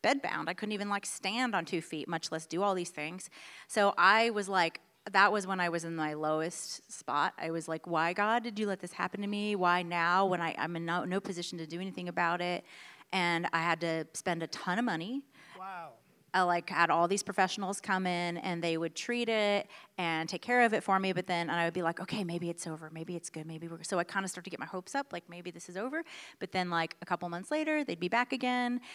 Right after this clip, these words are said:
Speaker 1: and I'd be, like, calling the people out again to come treat again, and this went on and on and on, and I dealt with this for two and a half years, even long
Speaker 2: Ooh, how
Speaker 1: after.
Speaker 2: long?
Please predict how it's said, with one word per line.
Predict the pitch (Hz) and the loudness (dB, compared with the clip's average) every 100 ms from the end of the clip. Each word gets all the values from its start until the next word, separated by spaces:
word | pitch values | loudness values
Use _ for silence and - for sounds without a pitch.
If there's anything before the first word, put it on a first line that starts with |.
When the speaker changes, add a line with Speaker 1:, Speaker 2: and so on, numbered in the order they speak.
| - - | -10 -4
Speaker 1:
and | 185 | -2
I'd | 185 | 0
be, | 185 | 0
like, | 175 - | -2 0
calling | 165 196 | 0 2
the | 220 | 2
people | 233 247 | 0 4
out | 233 208 | 6 6
again | 202 190 190 190 | 6 4 4 4
to | 190 | 0
come | 185 208 202 | -2 -2 -2
treat | - 196 | 0 0
again, | 185 180 170 175 - | 0 2 2 0 -2
and | 185 185 | -2 2
this | 196 247 - - | 4 4 2 -4
went | 202 196 - | 0 0 2
on | 175 165 156 156 | 2 2 2 -2
and | - 165 | -6 -4
on | 165 160 156 151 | -2 0 -2 -4
and | 156 147 | -8 -4
on, | 165 156 147 147 | -2 -2 -4 -6
and | 185 | -6
I | - 180 | -2 -2
dealt | 175 190 196 | 6 8 8
with | 226 | 2
this | - 220 - | 2 0 -2
for | - 160 | -4 -4
two | - 233 | -2 -2
and | 220 | -2
a | 185 | -2
half | 185 165 | -6 -6
years, | 156 156 147 - - - - - - - | -6 -6 -6 -8 -10 -10 -14 -18 -18 -4
even | 208 196 196 185 | -2 0 0 6
long | 180 415 311 | 10 12 10
Speaker 2:
Ooh, | |
how | 175 247 | 8 6
Speaker 1:
after. | 311 | 4
Speaker 2:
long? | 320 359 370 | 4 4 0